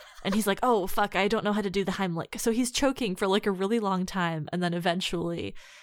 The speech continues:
with some help from his friends and, uh, I guess learning perhaps about how to do the Heimlich on yourself on the back of a chair. <laughs> Ficklets, you should learn this for your safety.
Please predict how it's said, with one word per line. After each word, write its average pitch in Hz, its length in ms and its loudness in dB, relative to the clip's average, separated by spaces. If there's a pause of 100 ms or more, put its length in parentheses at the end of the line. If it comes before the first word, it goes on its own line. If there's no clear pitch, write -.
with 254 200 2
some 247 180 -4
help 269 200 2
from 247 160 -4
his 226 140 -4
friends 175 640 -4
and, 170 520 -4
uh, 160 300 -8 (500)
I 196 100 0
guess 190 200 -2 (100)
learning 190 680 0
perhaps 180 480 -2
about 170 220 -2
how 196 100 -6
to 170 80 -6
do 185 120 0
the 170 120 -6
Heimlich 175 400 -4
on 165 120 -6
yourself 156 520 -6
on 156 260 -2
the 160 80 -2
back 160 260 2
of 160 120 -4
a - 20 -2
chair. 160 380 0
<laughs> - 20 -2
Ficklets, - 380 0
you 202 80 -2
should - 180 2
learn 220 220 2
this - 180 2
for - 140 0
your - 160 2
safety. 165 520 -2